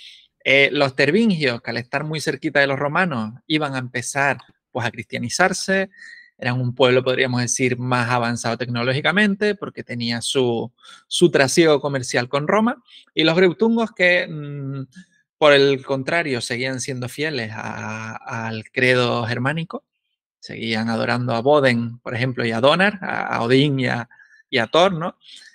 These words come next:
Eh, y además, mm, veían a su, a sus primos tervingios como, como, mm,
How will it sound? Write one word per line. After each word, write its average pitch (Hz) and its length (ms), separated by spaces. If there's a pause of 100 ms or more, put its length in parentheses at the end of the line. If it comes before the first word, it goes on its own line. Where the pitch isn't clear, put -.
(120)
Eh, 143 920
y 180 200
además, 175 680
mm, 143 440 (260)
veían 143 500
a 147 80
su, 135 420
a 123 80
sus - 200
primos 147 440
tervingios 131 520
como, 113 520 (380)
como, 120 1400
mm, 135 480